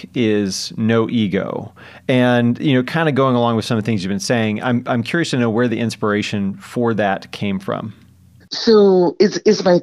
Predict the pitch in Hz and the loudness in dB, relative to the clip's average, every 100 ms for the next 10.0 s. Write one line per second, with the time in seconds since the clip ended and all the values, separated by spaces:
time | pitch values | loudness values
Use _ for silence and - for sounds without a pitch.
0 | - - 180 190 214 - 151 151 135 131 | -2 0 2 4 0 -4 2 4 4 2
1 | - - 151 147 139 135 131 - 147 127 | -4 0 4 6 4 4 2 -2 -2 0
2 | 120 - _ 262 - _ - 170 196 240 | 0 -4 _ -20 -20 _ 0 2 4 2
3 | - 202 - 156 - 143 156 135 - 131 | 0 -4 0 0 2 -2 0 0 2 2
4 | - _ 175 180 220 196 170 156 135 127 | 0 _ 2 4 4 2 4 4 2 0
5 | - 123 123 113 113 120 _ _ _ _ | 0 -2 -2 -4 -4 -6 _ _ _ _
6 | - _ - 156 147 151 156 147 143 151 | -20 _ 0 4 6 4 4 0 2 0
7 | - 160 185 - - 147 143 143 127 120 | 2 2 2 -2 0 0 2 0 0 2
8 | 123 - - 165 156 156 151 143 180 156 | 0 0 -4 0 2 4 2 0 0 0
9 | 135 139 - 139 127 120 120 131 - - | 2 -2 -4 -2 -2 2 0 0 -8 -16